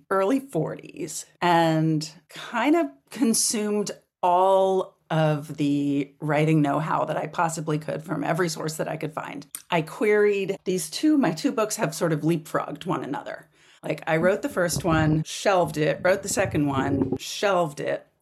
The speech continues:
wrote the first one again. It, it's, like, a long story. So this was, so I, I got my agent, Laura Bradford, who is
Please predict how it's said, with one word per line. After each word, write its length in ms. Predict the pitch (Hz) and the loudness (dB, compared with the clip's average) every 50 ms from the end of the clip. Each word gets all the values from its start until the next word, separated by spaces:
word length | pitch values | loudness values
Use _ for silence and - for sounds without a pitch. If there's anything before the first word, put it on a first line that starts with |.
| _ _ | _ _
wrote 280 | 160 165 180 190 202 202 | -2 2 2 2 2 0
the 60 | 190 | -2
first 280 | - 202 190 165 - 175 | -2 -2 -2 -2 0 0
one 120 | 160 143 | 0 2
again. 840 | 143 139 - - 196 190 190 165 151 147 151 - - 139 147 160 - - | 0 -2 -2 0 2 4 4 2 2 0 -4 -6 -6 -6 -6 -8 -4 -4
It, 180 | - 175 - - _ | -4 -4 -4 -6 _
it's, 240 | - 170 160 - - | -6 -4 -4 -2 -4
like, 200 | 147 - - - | -4 -6 -6 -8
a 60 | - | -10
long 240 | 151 - - - 160 | -10 -10 -10 -10 -12
story. 300 | 156 - - - - - _ _ _ _ | -14 -14 -16 -20 -20 -20 _ _ _ _
So 200 | - - 233 202 | -6 0 0 2
this 280 | 175 220 - - - - | 2 2 0 0 -2 -2
was, 540 | 247 247 233 226 214 214 208 196 - - - | 0 2 2 2 2 0 -4 -6 -8 -8 -8
so 220 | - - - 196 | -4 -2 2 2
I, 320 | 196 214 247 262 240 - - _ - - | 4 4 2 2 -2 -6 -12 _ -6 -2
I 140 | 190 202 208 | -2 0 0
got 240 | 208 240 214 - | 2 0 0 0
my 100 | 233 233 233 | -2 -4 -4
agent, 460 | 220 - 151 151 156 170 160 151 151 | -2 0 0 0 0 0 -2 -2 -2
Laura 260 | - - 151 156 165 | -2 0 2 2 2
Bradford, 680 | 156 151 127 - - - - - 123 123 - 151 - - _ _ _ - - | 0 0 -2 -4 -4 -6 -8 -10 -10 -8 -8 -10 -12 -14 _ _ _ -16 -6
who 160 | - 180 175 151 | -4 -2 -2 0
is 340 | 156 151 139 135 - - - | 0 0 0 0 0 -4 -6